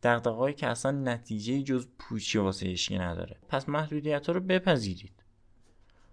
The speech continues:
مورد هشتم اینه که آقا شنیدید حتماً میگن، اه، بذار و برو، اصلاً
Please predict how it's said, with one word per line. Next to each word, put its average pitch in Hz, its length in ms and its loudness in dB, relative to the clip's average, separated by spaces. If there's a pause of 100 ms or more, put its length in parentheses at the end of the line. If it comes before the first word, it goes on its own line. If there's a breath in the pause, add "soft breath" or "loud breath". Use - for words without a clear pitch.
(140)
مورد 214 220 2
هشتم 185 760 2
اینه 165 160 -4
که 165 120 2
آقا 107 420 2 (1040)
شنیدید 131 600 0
حتماً 87 340 -4
میگن، 98 400 4 (800 soft breath)
اه، 117 400 8 (1500)
بذار 151 360 10
و 156 80 10
برو، 131 460 8 (560)
اصلاً 135 320 4